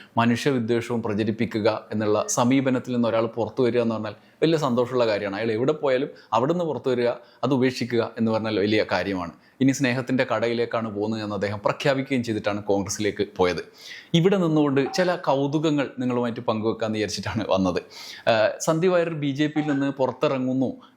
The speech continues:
എന്ന വാർത്തകൾ വന്ന കാലം മുതലുള്ള ചില സാഹചര്യങ്ങൾ നമ്മൾ ആലോചിച്ച് നോക്കുകയാണ്. ഇതുമായി ബന്ധപ്പെട്ട പ്രതികരണങ്ങൾ ഇന്ന് വരുന്നുണ്ട്. ഒന്ന് മാധ്യമങ്ങളുടെ പ്രതികരണങ്ങളാണ്, രണ്ടാമത്തേത് സി പി എമ്മിൻ്റെ പ്രതികരണമാണ്, മൂന്നാമത്തേത്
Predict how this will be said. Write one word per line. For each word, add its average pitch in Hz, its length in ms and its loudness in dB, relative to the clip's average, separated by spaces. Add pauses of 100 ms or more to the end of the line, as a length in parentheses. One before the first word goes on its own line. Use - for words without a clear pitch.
(120)
എന്ന 123 120 2 (220)
വാർത്തകൾ 127 460 0 (140)
വന്ന 117 180 0 (140)
കാലം 117 340 0
മുതലുള്ള 107 340 0 (360)
ചില 151 120 4 (260)
സാഹചര്യങ്ങൾ 123 600 0
നമ്മൾ 104 240 -2
ആലോചിച്ച് 104 300 -4
നോക്കുകയാണ്. 92 300 -2 (280)
ഇതുമായി 139 340 2
ബന്ധപ്പെട്ട 120 400 -2 (100)
പ്രതികരണങ്ങൾ 123 640 0
ഇന്ന് 117 160 0
വരുന്നുണ്ട്. 104 340 -2 (160)
ഒന്ന് 160 180 2 (380)
മാധ്യമങ്ങളുടെ 156 680 0 (140)
പ്രതികരണങ്ങളാണ്, 98 720 -2 (400)
രണ്ടാമത്തേത് 151 560 2 (120)
സി 170 120 0 (160)
പി 196 140 0
എമ്മിൻ്റെ 123 300 0 (140)
പ്രതികരണമാണ്, 98 640 -2 (380)
മൂന്നാമത്തേത് 131 560 2